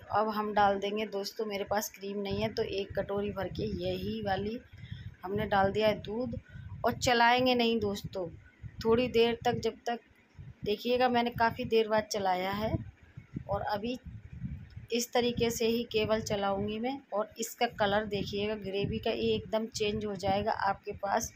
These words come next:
नारियल का जो दूध होता है, नारियल का पेस्ट, हरे वाले नारियल का, वो भी डाल सकते हैं। ये वाली करी कई सब्जी रेसिपी में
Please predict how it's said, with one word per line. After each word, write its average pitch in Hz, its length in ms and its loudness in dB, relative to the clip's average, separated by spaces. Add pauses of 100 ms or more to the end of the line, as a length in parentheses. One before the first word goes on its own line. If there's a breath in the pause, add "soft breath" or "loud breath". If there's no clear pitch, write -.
(800 loud breath)
नारियल 220 500 4
का 240 120 2
जो 233 140 2
दूध 220 340 -6
होता 220 320 2
है, 220 140 6
नारियल 208 480 2
का 220 100 0 (160)
पेस्ट, 208 360 -2 (340)
हरे 208 300 0
वाले 208 260 4
नारियल 196 380 0
का, 208 160 0
वो 185 280 -6
भी 240 100 0
डाल 208 280 4
सकते - 400 -8
हैं। 202 640 -6
ये 226 240 4
वाली 240 260 6
करी 233 320 0 (240)
कई 247 420 4
सब्जी 220 560 -2
रेसिपी 220 500 0
में 247 240 0